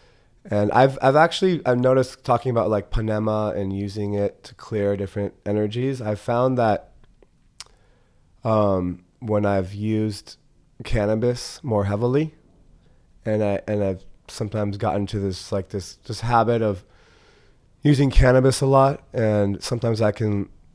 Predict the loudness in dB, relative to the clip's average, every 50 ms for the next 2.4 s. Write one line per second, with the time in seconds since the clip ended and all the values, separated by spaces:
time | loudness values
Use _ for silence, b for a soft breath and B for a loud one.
0 | _ _ _ _ _ _ _ _ _ -20 -12 -4 0 0 0 0 0 -2 0 0
1 | 0 0 -2 -6 -10 _ _ -18 -10 -8 -6 -2 0 0 0 -2 -2 -6 -8 -4
2 | -2 0 0 0 0 0 -2 -4